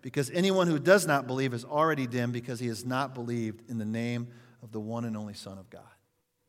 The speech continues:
It's because of love. We're all on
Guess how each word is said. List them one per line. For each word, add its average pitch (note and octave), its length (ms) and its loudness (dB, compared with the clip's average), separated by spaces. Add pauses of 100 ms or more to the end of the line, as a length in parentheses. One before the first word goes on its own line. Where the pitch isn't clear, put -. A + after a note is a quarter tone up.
(3250)
It's B2+ 160 -6
because B2 600 -8 (1300)
of G#2+ 160 -12
love. G2+ 280 -10 (2500)
We're A2 140 -4
all D3 280 6
on A#2+ 580 0